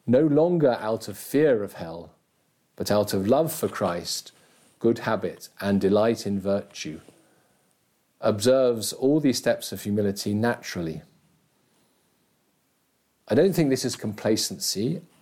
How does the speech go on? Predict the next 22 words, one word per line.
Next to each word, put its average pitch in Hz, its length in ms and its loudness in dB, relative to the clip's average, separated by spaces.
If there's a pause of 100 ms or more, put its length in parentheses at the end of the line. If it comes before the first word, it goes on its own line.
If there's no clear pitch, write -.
(240)
I 107 100 -4
think 107 220 0
it 104 100 -4
is 98 120 -2
gratitude, 127 800 0 (720)
intimacy, 101 800 0 (360)
and 98 460 0 (300)
communion. 113 640 0 (1700)
That 127 300 0
movement 120 720 2
from 101 540 0 (800)
Moses 120 520 2
saying, 117 600 2 (180)
"Keep - 260 -2
away 131 300 4
from 113 240 -12
the 95 120 -10
holy 98 220 -4
mountain," 85 540 -12 (800)
to - 140 -6
Jesus 101 480 2
saying, 98 500 -2